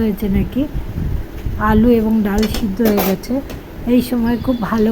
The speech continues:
করে নেড়ে নেড়ে মিশিয়ে নেব। মিশিয়ে নিয়ে এখানে এক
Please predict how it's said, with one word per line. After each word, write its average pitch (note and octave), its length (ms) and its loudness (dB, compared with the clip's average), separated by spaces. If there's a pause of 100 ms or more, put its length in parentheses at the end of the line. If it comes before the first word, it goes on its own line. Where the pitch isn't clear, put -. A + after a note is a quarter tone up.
করে A#3 160 0 (100)
নেড়ে G#3+ 200 4 (100)
নেড়ে A3 200 4 (680)
মিশিয়ে A3 440 4
নেব। F3 160 -2 (840)
মিশিয়ে G3+ 400 0 (100)
নিয়ে G#3 200 2 (760)
এখানে F#3 260 -2 (500)
এক A3 60 -2